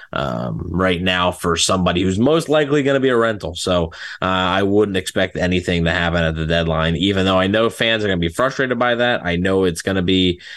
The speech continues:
um, uh, you know, annoying,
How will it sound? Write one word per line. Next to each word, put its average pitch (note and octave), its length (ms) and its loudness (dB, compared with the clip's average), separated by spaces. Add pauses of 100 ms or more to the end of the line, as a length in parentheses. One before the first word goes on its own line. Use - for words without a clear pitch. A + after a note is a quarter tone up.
(200)
um, D#2+ 580 0
uh, - 280 -2 (140)
you F2 160 -2
know, D#2 200 -4 (280)
annoying, A#2+ 760 2